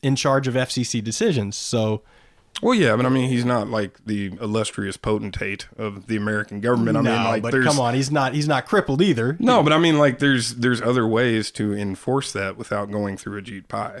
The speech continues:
Speaker 2: Like, he's not the sole gatekeeper to enforcing things on the
Speaker 1: That's true, but he sets the
Speaker 2: telecommunications
Speaker 1: tone.
Speaker 2: industry.
Speaker 1: Come on. That's why he's, that's why he's at the head.
Speaker 2: Uh, he's the head of the executive department, but again, I mean, like, I can get laws passed, uh, regarding the Army without Mattis's approval.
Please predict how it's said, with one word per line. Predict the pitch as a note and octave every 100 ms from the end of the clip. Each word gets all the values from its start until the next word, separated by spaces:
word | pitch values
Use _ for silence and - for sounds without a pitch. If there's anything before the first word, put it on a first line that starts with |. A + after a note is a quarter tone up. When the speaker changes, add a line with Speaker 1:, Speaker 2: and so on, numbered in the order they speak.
| -
Speaker 2:
Like, | A2 G2
he's | A#2 G#2
not | A2 A2 -
the |
sole | - A2+ G#2+
gatekeeper | G#2+ A2+ G#2+ - G#2 G2
to | - G2+
enforcing | G2 - G#2 - F2+
things | F#2+ G2+ F#2+
on |
the | G2+
Speaker 1:
That's | - G#2+
true, | C3+
but | A#2+
he | C3
sets | - B2+ A#2
the |
Speaker 2:
telecommunications | G2+
Speaker 1:
tone. | G#2+ F#2
Speaker 2:
industry. | F#2+ -
Speaker 1:
Come | A2+
on. | F#2+ - _ -
That's | B2+
why | B2+ A#2
he's, | A2+ - _ _ -
that's | C3+
why | C#3 B2+
he's | B2
at | A2+
the | G#2+
head. | G#2+ G2 F#2 -
Speaker 2:
Uh, | C#3 D3 D3 D3 D3 C#3 -
he's | C3+ B2+
the | A#2
head | A#2+ B2+
of | A2+
the | A#2
executive | A2 C3 B2+ A2
department, | G#2 - E3+ C3 A2+
but | A2
again, | B2 D3+
I |
mean, | C3 C3
like, | B2 A#2+
I | A#2 C3+
can | D3 C#3+
get | C3+ A#2
laws | A#2 B2 C#3
passed, | - A2+ A2 - - -
uh, | A2+ G#2+
regarding | G#2 G#2 G2+ A2 A2+ A2 A2 G#2+ G#2
the | G2+ G2+
Army | A2+ C#3 B2+ G2+
without | G2+ G#2 A2 A2
Mattis's | A2 G#2 G2+ G2+ F#2
approval. | F#2 B2 D#3 B2 -